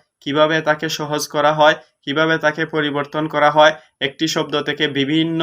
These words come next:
শব্দ, বিভিন্ন সিগা, বিভিন্ন গরদান কিভাবে নির্গত করা হয়, এগুলোই হচ্ছে ইলমুস সরফের আলোচ্য বিষয়। এই কারণে এক কথায় ইলমুস সরফের আলোচ্য বিষয় হচ্ছে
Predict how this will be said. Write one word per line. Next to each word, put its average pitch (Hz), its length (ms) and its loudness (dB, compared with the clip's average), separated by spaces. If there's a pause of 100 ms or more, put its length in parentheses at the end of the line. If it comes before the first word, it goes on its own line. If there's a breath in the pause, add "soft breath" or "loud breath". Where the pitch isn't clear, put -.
শব্দ, 151 380 -8
বিভিন্ন 143 500 -2
সিগা, 143 380 2 (120)
বিভিন্ন 151 420 -4
গরদান 139 420 0
কিভাবে 151 460 0
নির্গত 147 400 -2 (120)
করা 139 160 4
হয়, 160 240 4 (280 loud breath)
এগুলোই 175 400 0
হচ্ছে 180 320 -4
ইলমুস 165 300 -2
সরফের 160 380 0
আলোচ্য 131 440 0
বিষয়। 127 400 0 (300 loud breath)
এই 135 140 0
কারণে 151 360 2 (320 loud breath)
এক - 220 -2
কথায় 175 400 4
ইলমুস 160 340 -2
সরফের 160 360 0
আলোচ্য 143 400 0
বিষয় 151 300 -2
হচ্ছে 156 300 -6